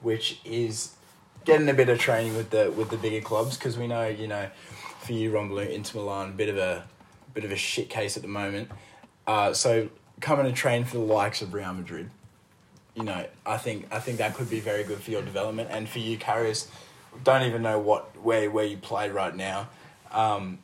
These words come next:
so maybe just training with the under nines at Real Madrid could really, really help you out.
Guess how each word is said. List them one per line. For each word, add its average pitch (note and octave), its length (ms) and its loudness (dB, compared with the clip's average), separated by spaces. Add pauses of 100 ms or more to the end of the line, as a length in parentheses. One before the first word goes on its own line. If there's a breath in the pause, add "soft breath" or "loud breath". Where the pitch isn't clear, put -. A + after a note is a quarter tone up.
so A#2 360 2 (140)
maybe B2 320 2
just A#2 260 -4 (580)
training A2+ 380 -2
with A2 160 -2
the - 100 0
under G2+ 200 -6
nines G2 300 -8
at F#2+ 60 -10
Real F#2+ 220 -4
Madrid F#2+ 280 -8
could G2 240 -8
really, F2+ 380 -10
really F2+ 240 -8
help G2 220 -8
you F2 140 -10
out. E2+ 220 -10